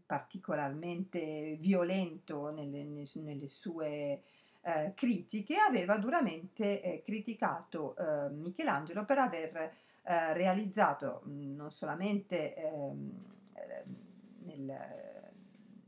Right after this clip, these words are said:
quello che sarà il giudizio una volta che lo verrà, ma già nella volta,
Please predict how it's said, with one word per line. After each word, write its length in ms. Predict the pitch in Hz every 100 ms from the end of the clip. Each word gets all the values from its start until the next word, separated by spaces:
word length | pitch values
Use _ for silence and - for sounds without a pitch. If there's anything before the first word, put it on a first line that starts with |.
| _ - - - - _ _
quello 200 | - 156
che 100 | -
sarà 200 | 151 143
il 100 | 156
giudizio 420 | 175 180 190 -
una 120 | 147
volta 240 | 147 156 165
che 80 | 165
lo 100 | 165
verrà, 240 | 175 131
ma 300 | 165 175 -
già 280 | 160 220 175
nella 260 | 165 190 262
volta, 640 | 190 135 151 - 196 208